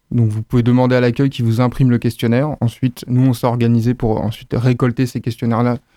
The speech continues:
et les intégrer à, à notre base de données. Moi, encore une fois, je serai présent à France Service à Carbone, donc le deux et sept mars, pour pouvoir remplir avec éventuellement ceux qui ne peuvent pas remplir ou qui ont des difficultés avec le numérique.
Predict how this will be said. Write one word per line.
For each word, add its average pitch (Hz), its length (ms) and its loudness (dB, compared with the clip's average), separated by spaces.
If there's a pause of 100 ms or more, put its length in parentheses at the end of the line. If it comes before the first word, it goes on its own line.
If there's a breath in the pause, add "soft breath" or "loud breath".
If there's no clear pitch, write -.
(260)
et 120 80 -2
les 117 140 2
intégrer 117 380 2
à, 110 200 0
à 120 100 0
notre 117 380 0
base 113 220 0
de 117 60 0
données. 117 360 2 (400 soft breath)
Moi, 131 140 2
encore 135 260 2
une 131 80 2
fois, 139 200 0
je 120 140 -2
serai 127 220 -4
présent 135 320 0
à 120 80 2
France - 240 -4
Service 127 360 -2
à 120 60 2
Carbone, 120 500 0
donc 120 280 -4 (180)
le 117 240 0
deux 123 220 2
et 123 40 2
sept 120 240 -2
mars, - 440 -2 (180)
pour 123 260 -4
pouvoir 120 300 -2
remplir 127 400 0
avec 120 400 -2
éventuellement 123 520 0
ceux 135 140 -2
qui - 160 -6
ne 117 60 0
peuvent 117 180 -2
pas 131 100 -2
remplir 120 340 0
ou 117 60 0
qui 120 120 -4
ont 117 40 4
des 113 120 2
difficultés 113 400 -4
avec 120 160 -2
le 117 60 -2
numérique. 113 440 0